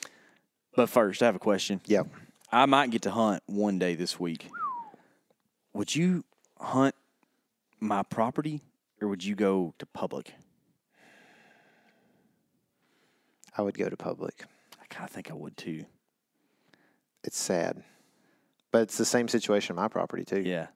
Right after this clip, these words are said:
Speaker 1: The properties are dried up
Speaker 2: I was
Speaker 1: right
Speaker 2: gonna
Speaker 1: now.
Speaker 2: hunt today. We had, we literally, guys, me and Casey talked earlier.
Speaker 1: We talk a lot.
Speaker 2: I think we decided we don't actually hunt for a living. We logistic for a living.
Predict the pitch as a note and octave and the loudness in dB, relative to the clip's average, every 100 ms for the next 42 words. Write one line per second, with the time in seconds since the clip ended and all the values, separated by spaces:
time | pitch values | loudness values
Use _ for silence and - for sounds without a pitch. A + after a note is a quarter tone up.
0 | _ _ A#2+ C3 F#2+ E2+ E2 F#2 F#2 F#2+ | _ _ 0 2 -2 -6 0 2 4 6
1 | B2 D3+ A#2+ A2 B2 - G#2 A#2 G#2 F#2 | 6 6 2 4 2 2 4 6 4 2
2 | F#2+ G#2+ G2 F#2+ G#2 G#2 G#2 A2 A#2 A2 | 4 4 2 0 0 2 4 4 6 4
3 | G#2 - _ - - - - C3 C3 B2+ | 2 -2 _ -20 -20 -20 2 4 4 0
4 | - - - _ _ _ _ _ _ - | -8 -16 -20 _ _ _ _ _ _ -20
5 | - _ - D3+ C3+ - G#2+ G2+ F2 E2+ | -20 _ 0 0 2 2 2 0 0 0
6 | D#2 E2+ D2+ E2 - - _ _ - C3 | 0 -2 0 -2 -6 -14 _ _ -6 -2
7 | D3 - - E2+ D#2+ - D3 D3 B2+ G#2+ | 2 2 2 -2 -2 0 2 4 4 2
8 | - G#2+ G2+ F#2+ F#2+ F#2+ G2 G2 G2 G2+ | 4 4 6 4 2 0 0 2 0 0
9 | - E2+ G#2+ - - A2+ A2+ A2+ A2+ A2+ | -2 -2 -2 -2 0 4 4 2 -2 -6
10 | - F#2+ F#2+ F#2 - _ F#2 F#2+ F2 F#2+ | -6 -2 0 -2 -6 _ -4 -4 0 -2
11 | - F2 - _ _ - E2+ D2+ D#2 E2 | -2 -4 -6 _ _ -4 -2 0 -4 -6